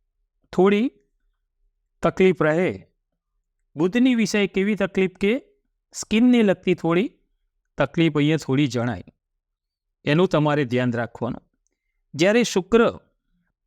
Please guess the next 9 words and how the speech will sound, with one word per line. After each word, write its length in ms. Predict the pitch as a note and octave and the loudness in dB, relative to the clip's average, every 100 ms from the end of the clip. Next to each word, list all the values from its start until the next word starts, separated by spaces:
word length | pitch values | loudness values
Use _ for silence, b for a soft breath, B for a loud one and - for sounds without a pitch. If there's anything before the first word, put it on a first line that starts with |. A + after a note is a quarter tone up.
| _ _ _ | _ _ _
એ 100 | G3+ | -2
તમારા 520 | A3 F#3+ F3+ G3 A3+ C4+ _ _ _ _ _ _ _ _ _ _ _ - | 0 0 2 2 0 -2 _ _ _ _ _ _ _ _ _ _ _ -8
ભૌતિક 460 | A2+ F3 F3 C4 - | -2 -2 0 -2 0
સુખોમાં 580 | F#3+ C#3 F3 F3+ G#3 - _ _ _ _ _ | -4 0 0 2 0 -4 _ _ _ _ _
અને 180 | C#3+ D#3+ | 0 0
ભોગમાં 500 | C3 C#3+ C#3 E3+ G3+ | 0 -2 0 2 2
વૃદ્ધિ 340 | F3+ E3+ F#3+ F#3+ | 0 -4 -4 -2
કરે, 240 | F#3+ G#3 - _ _ _ _ _ _ _ _ _ | -2 -2 -6 _ _ _ _ _ _ _ _ _
એ 100 | - | -2